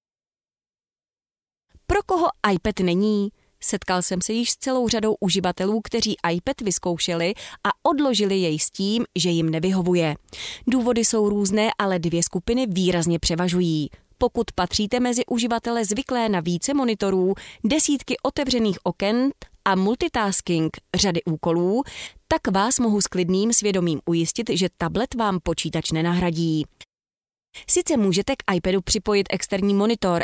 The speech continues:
ale stále zde zůstane řada omezení a minimalistický fokus.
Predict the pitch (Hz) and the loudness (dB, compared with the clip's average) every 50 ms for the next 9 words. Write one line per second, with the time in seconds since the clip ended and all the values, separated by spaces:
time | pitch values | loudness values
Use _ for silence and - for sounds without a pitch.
0 | - - 190 190 185 180 170 - - - 233 320 370 349 330 254 185 180 170 160 | 0 0 0 2 2 2 0 0 0 0 0 0 0 0 0 0 0 0 0 0
1 | 233 294 - - 320 294 277 254 - 202 170 170 - - - 190 185 175 170 170 | 0 0 0 0 0 0 0 0 0 0 -2 -2 -2 -2 0 0 2 2 2 2
2 | 180 185 202 233 254 - - - 151 170 175 170 170 196 285 339 339 320 285 254 | 0 0 2 0 0 -2 -2 -2 0 0 2 2 2 2 2 2 2 2 2 2
3 | 226 214 214 - - 170 156 - - - 165 147 - - 175 - - 180 175 160 | 0 0 -2 -2 -2 -2 -2 -4 -4 -4 -6 -6 -4 -4 -4 -2 0 0 2 2
4 | - - - - | 2 2 0 -2